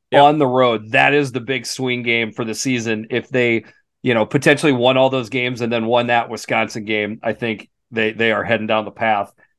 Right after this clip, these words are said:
Speaker 2: at this point. I, I'm, I'm debating if I should have went ten and two or eleven and one. I might have shown my hawkdom a little too much there. For worst case scenario,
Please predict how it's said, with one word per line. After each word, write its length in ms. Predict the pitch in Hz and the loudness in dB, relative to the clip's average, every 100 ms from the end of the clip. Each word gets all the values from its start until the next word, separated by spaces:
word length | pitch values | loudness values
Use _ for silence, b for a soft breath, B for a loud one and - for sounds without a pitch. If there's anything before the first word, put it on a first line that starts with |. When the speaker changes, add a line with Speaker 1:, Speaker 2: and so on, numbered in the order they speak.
| _ - | _ -2
Speaker 2:
at 200 | 120 117 | -2 -2
this 180 | 113 - | -8 -4
point. 240 | 110 107 | -4 2
I, 100 | 160 | 4
I'm, 320 | 185 180 175 - | 6 6 4 2
I'm 180 | 170 156 | 2 2
debating 420 | 151 165 165 160 | 0 2 4 2
if 120 | 151 | 2
I 80 | 139 | -2
should 160 | 135 135 | -2 -4
have 80 | |
went 180 | 127 110 | -4 -4
ten 180 | 127 117 | -4 -4
and 120 | 110 | -4
two 380 | 117 110 107 104 _ _ | -6 -4 -4 -6 _ _
or 100 | 107 | -2
eleven 300 | 117 107 104 | 0 0 -2
and 80 | 104 | -4
one. 100 | 104 | -4
I 60 | 110 | 0
might 180 | 113 107 | 0 0
have 80 | |
shown 180 | - 107 | -2 -4
my 120 | 98 | -4
hawkdom 480 | 95 98 - 98 98 b b _ | -2 -4 -4 -8 -8 b b _
a 40 | 113 | -2
little 240 | 117 107 | 0 -2
too 140 | - 113 | -4 -2
much 300 | 107 104 117 | -2 -2 -2
there. 180 | 107 | -4
For 180 | 101 135 | 0 0
worst 300 | 123 170 180 | 4 4 4
case 240 | 185 175 - | 2 2 2
scenario, 640 | 131 127 131 139 156 160 | 0 2 6 6 6 2